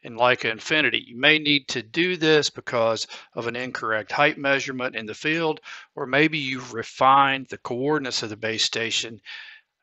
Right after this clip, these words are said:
through a static survey or through opus processing or something of that nature. So here I have a G N S S survey. All my points are tied to a single base station, uh, location. I will select my inspector,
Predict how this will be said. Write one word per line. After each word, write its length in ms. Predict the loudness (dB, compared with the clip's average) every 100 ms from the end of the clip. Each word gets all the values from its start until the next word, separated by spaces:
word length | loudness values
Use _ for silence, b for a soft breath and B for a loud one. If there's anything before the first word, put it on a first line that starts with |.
| -20
through 340 | -8 -4 -2
a 100 | 0
static 420 | 0 4 4 4
survey 640 | 0 0 0 2 4 4 2
or 320 | -2 -6 -8
through 400 | -8 -6 -4 -4
opus 360 | -4 -4 -6
processing 720 | -4 0 0 0 -4 -4 -4 -6
or 60 |
something 380 | -6 -6 -8 -12
of 100 | -10
that 240 | -4 -4
nature. 380 | -4 -12 -10 -12 _ _ _ _ -16 _ _
So 260 | -4 0 4
here 280 | 8 10
I 80 | 10
have 220 | 10 6
a 40 | 4
G 220 | -2 -2
N 120 | 0
S 200 | -2 -2
S 160 | -2 -2
survey. 560 | 0 0 2 4 4 2 B B B
All 140 | -4 2
my 160 | 2
points 400 | 2 -2 -6 -6
are 80 | -8
tied 360 | -2 2 2 0
to 120 | -6
a 40 |
single 420 | -4 -4 -4 -8 -10
base 300 | -8 -6 -4
station, 580 | -4 -4 -4 -6 -12 -14
uh, 100 | -8
location. 640 | -6 -6 -4 -4 -4 -6 -2
I 100 | 0
will 120 | 2
select 360 | 0 2 2 2
my 140 | 0
inspector, 680 | -2 0 6 6 6 -2 -2